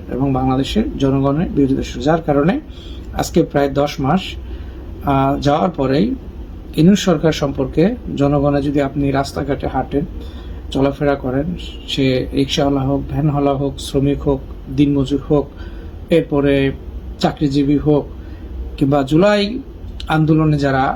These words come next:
সক্রিয় অংশগ্রহণ করেছিল তারা হোক, যে কাউকে আপনি জিজ্ঞেস করবেন, সবারই একটা কথা থাকবে যে জুলাই আন্দোলন ভুল ছিল এবং যে বিশ্বাসে তারা ডক্টর ইউনূসকে ক্ষমতা দিয়েছে,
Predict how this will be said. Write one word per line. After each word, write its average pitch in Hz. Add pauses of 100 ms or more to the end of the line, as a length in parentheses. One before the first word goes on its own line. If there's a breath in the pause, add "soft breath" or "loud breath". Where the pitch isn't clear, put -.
(140)
সক্রিয় 147 (440)
অংশগ্রহণ 156
করেছিল 135 (180)
তারা 131
হোক, 127 (280)
যে 185
কাউকে 160
আপনি 147 (100)
জিজ্ঞেস 139 (100)
করবেন, 143 (680 loud breath)
সবারই 160
একটা 156
কথা 139
থাকবে 127 (120)
যে 147 (140)
জুলাই 147
আন্দোলন 143 (400)
ভুল 156 (120)
ছিল 117 (800 loud breath)
এবং 143 (100)
যে 151 (120)
বিশ্বাসে 185
তারা 147
ডক্টর 151
ইউনূসকে 139
ক্ষমতা 135
দিয়েছে, 131